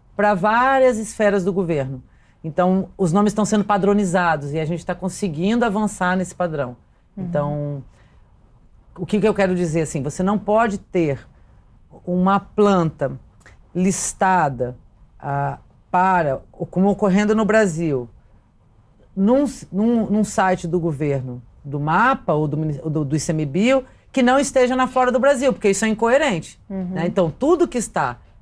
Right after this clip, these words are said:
Speaker 1: nesses outros também tem que estar na Flora do Brasil. E tudo que tá na Flora do Brasil pode estar
Speaker 2: Uhum.
Speaker 1: nesses outros sistemas. Então, a gente funciona como esse dicionário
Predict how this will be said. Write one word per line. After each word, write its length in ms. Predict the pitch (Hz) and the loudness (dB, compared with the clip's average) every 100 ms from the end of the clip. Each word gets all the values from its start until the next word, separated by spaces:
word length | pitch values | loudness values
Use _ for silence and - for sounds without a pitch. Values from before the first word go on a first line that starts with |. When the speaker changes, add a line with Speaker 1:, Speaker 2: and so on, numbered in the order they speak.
| - | -2
Speaker 1:
nesses 420 | 180 180 233 254 | 2 2 0 2
outros 320 | 233 240 254 | 2 2 0
também 360 | - 302 220 254 | 0 2 2 2
tem 100 | 269 | -2
que 80 | - | 0
estar 140 | 269 | 0
na 100 | 262 | 2
Flora 220 | 262 254 | 2 2
do 80 | 254 | 2
Brasil. 320 | 285 285 208 | 2 2 0
E 20 | |
tudo 180 | 139 170 | 0 -4
que 80 | 156 | -2
tá 80 | 156 | -2
na 120 | 156 | -2
Flora 180 | 180 160 | -2 -2
do 80 | 180 | 0
Brasil 400 | 233 247 220 254 | 2 2 0 0
pode 480 | - 220 226 240 | 2 4 4 2
estar 460 | 269 - 214 208 202 - - | -2 0 0 0 -2 -10 -12
Speaker 2:
Uhum. 100 | 196 | -2
Speaker 1:
nesses 280 | 196 185 208 | 0 2 2
outros 220 | 202 - | 2 0
sistemas. 560 | - 240 240 170 131 131 | -8 -4 -2 -2 -2 -6
Então, 360 | 151 165 175 - - | -2 0 -2 -4 -6
a 80 | 165 | 0
gente 140 | 185 165 | 0 2
funciona 340 | 220 240 208 | 0 2 2
como 160 | 226 226 | 2 0
esse 180 | 226 | 0
dicionário 680 | 202 220 - 277 233 139 123 | -2 -2 0 0 0 -2 -6